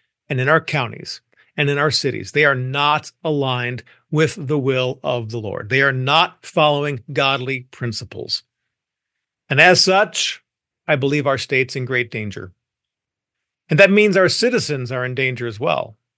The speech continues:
We're in danger of losing our liberties and losing the freedoms that our fathers and our uncles and our grandfathers and our sons and our great-grandfathers fought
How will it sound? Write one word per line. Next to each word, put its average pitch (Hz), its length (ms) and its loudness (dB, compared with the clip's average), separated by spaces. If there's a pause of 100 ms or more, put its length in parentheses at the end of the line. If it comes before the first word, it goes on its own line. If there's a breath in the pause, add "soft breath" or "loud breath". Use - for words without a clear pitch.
(140)
We're 220 140 8
in 202 80 6
danger 185 320 4
of 147 80 2
losing 175 300 0
our 139 100 -2
liberties 175 580 -6 (380)
and 156 140 4
losing 190 340 6
the 156 80 0
freedoms 180 600 0
that 127 100 -6
our 120 100 -6
fathers 151 800 2 (240 soft breath)
and 151 140 0
our 143 180 -4
uncles 147 640 0 (320 soft breath)
and 156 160 2
our 135 140 4
grandfathers 139 720 2
and 127 100 -8
our 127 120 -4
sons 170 560 2
and 123 80 -4
our 127 100 -2
great-grandfathers 135 960 0 (160 soft breath)
fought 196 480 4